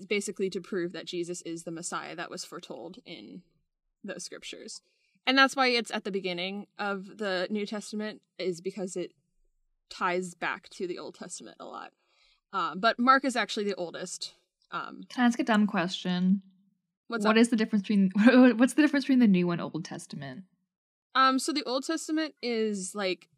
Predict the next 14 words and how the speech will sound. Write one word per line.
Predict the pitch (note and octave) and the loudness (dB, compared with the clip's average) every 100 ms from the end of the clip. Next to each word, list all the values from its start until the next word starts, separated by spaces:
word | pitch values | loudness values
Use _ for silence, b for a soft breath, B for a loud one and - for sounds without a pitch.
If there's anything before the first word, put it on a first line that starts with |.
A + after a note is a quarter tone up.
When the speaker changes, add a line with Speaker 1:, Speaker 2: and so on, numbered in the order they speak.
| _ _ _ _ | _ _ _ _
Speaker 1:
pre-Jesus. | - A3+ F#3 F3 F3 G#3+ - - _ _ _ _ _ _ _ _ _ _ | -8 -6 -4 -6 -6 -10 -12 -14 _ _ _ _ _ _ _ _ _ _
Um, | G#3 G3 F#3+ | 2 4 2
Speaker 2:
Oh. | G3+ | -2
Speaker 1:
to | A3+ | -6
say | - A3 G#3+ | -4 -2 -2
it | - A3 - | -2 -4 -4
in | G#3 | -4
very | G3 F#3 F#3+ F#3+ | -2 -2 -2 -4
Christian | - F#3+ - G3 | -8 -8 -8 -8
terms. | G3 G3 G3+ A3 - _ _ _ _ _ _ - | -8 -8 -6 -10 -14 _ _ _ _ _ _ -2
Um, | A3 G3 G#3 | 0 2 0
the | A#3 | 0
Old | B3+ - | -2 -2
Testament | C#4+ - D4 | -4 -2 -4